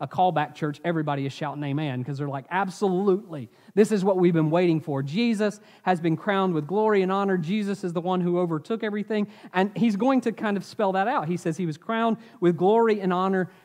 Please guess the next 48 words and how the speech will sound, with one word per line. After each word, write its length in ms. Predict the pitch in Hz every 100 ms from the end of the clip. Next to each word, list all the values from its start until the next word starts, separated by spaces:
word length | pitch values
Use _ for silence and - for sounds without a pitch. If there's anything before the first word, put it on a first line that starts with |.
| -
because, 680 | 202 240 262 135 127 - - -
and 200 | 185 180 - - -
this 260 | 170 262 233
is 140 | 190
where 180 | 185 156
it 220 | 151 _
starts 360 | - 190 170 -
to 140 | 151
change 540 | 139 - 302 254 151 -
just 180 | 165
a 60 | 170
little 180 | 247 233
bit, 160 | 143 - - _ -
because 300 | 220 240 208
in 80 |
our 120 | 240 302
mind, 300 | 190 175 190
we 80 |
fill 260 | 220 247 214
it 80 | 185
in 140 | 180
with 100 | 151
all 140 | 156 151
kinds 300 | 165 143 123
of 80 |
answers. 440 | 156 139 104 110 - _ -
Because 380 | 175 175 233 226
he 140 | 226
reigned 360 | 196 190 190 185
supremely 600 | - 170 185 180 175 156
over 240 | 151 147 143
all 140 | 147
the 60 | 135
world, 260 | 139 135
because 340 | 143 - 208 -
he 160 | 202 - -
held 300 | - 226 196
advantage 460 | 175 165 165 160 151
over 180 | 147 147
everybody, 320 | 147 143 139
because 340 | 156 - 220
he 80 | 233
took 200 | - 202
back 200 | 185 185
the 80 | 175
reins 400 | 160 175 180 170
of 180 | 147 -
power 460 | 175 165 156 139